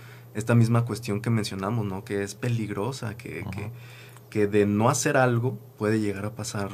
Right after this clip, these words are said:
Speaker 1: accidentes o algo muchísimo más grande, muchísimo más grave a la larga.
Speaker 2: Ujú. Es muy
Speaker 1: Sí.
Speaker 2: pegriloso, muy pegriloso.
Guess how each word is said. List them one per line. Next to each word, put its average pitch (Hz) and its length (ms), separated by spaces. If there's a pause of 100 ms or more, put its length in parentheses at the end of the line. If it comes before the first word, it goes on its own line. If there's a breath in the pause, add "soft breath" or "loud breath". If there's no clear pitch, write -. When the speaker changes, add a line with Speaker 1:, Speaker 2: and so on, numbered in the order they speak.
(420)
Speaker 1:
accidentes 110 800
o 104 80
algo 101 160
muchísimo 101 460
más 98 180
grande, 101 560
muchísimo 107 720
más 98 200
grave 98 260
a - 20
la 95 120
larga. 92 260 (120)
Speaker 2:
Ujú. 95 100 (420 loud breath)
Es 98 100
muy 110 140
Speaker 1:
Sí. 104 80
Speaker 2:
pegriloso, 117 1000
muy 127 180
pegriloso. 151 760